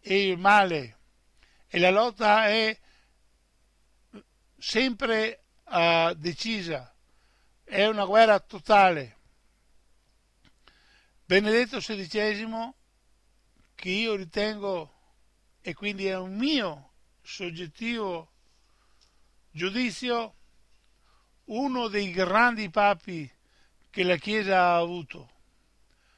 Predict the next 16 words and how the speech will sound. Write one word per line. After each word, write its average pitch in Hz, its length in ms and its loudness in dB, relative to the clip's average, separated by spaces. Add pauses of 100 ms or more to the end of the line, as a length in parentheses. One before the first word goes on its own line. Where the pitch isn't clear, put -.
(240)
l'unico 233 920 -4 (600)
in 185 180 -10
grado 214 760 2
di 175 280 -8
contrastare 202 1120 0 (960)
le 165 160 -4
forze 202 460 0
del 180 160 -2
male, 175 480 0 (1600)
l'unico 220 460 -6
in 214 80 -10
grado 220 360 4
di 208 80 -6
contrastare 196 1000 -2 (1300)
i 180 120 -10
demoni 180 640 4